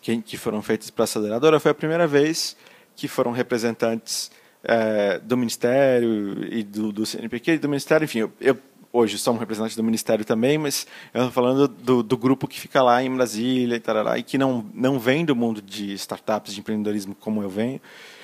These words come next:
é, visitou, foi a primeira vez que visitaram, é, aceleradoras e, e empresas aceleradas. É um mundo muito diferente. É, enfim, um dos nossos colegas lá até falou, "Meu paradigma mudou. Hoje eu enxergo diferente,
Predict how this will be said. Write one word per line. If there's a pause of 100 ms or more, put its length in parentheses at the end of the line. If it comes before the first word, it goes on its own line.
(180)
é,
visitou, (440)
foi
a
primeira
vez
que
visitaram,
é,
aceleradoras
e,
e
empresas
aceleradas.
É
um
mundo
muito
diferente. (440)
É, (300)
enfim,
um
dos
nossos
colegas
lá
até
falou,
"Meu
paradigma
mudou. (480)
Hoje
eu (160)
enxergo
diferente,